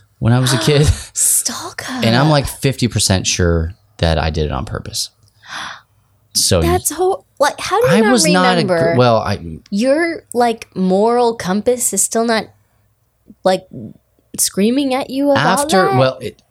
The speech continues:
Speaker 1: the fact that I'm talking about it right here on this podcast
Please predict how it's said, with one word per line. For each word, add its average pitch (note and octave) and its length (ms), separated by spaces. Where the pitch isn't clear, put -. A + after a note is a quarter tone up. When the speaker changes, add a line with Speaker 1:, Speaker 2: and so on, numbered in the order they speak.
Speaker 1:
the C3 100
fact G3+ 260
that G3 80
I'm D#3+ 100
talking F3 320
about E3 220
it D3+ 40
right C#3 240
here D3 300
on A2+ 160
this C3+ 160
podcast C3 760